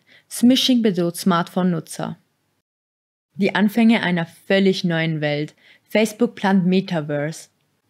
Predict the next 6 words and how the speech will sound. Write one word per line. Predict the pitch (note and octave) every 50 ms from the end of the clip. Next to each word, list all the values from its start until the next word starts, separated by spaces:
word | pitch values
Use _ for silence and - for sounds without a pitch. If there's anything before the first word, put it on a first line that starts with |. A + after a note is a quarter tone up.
| _ _ _ _ _ _ _ _ _ _ _
Apple-Event. | - G3 G3 G3+ G3 E3+ - E3 D#3 D#3 D3+ D3 D3+ E3 - - _ -
Das | - A3 A3+ - B3
ist | A#3 - -
neu | G3 F#3 E3+ D#3+ E3
bei | D#3+ F3+ F#3+ -
Apple. | - D3+ D3+ - - D#3 - D#3+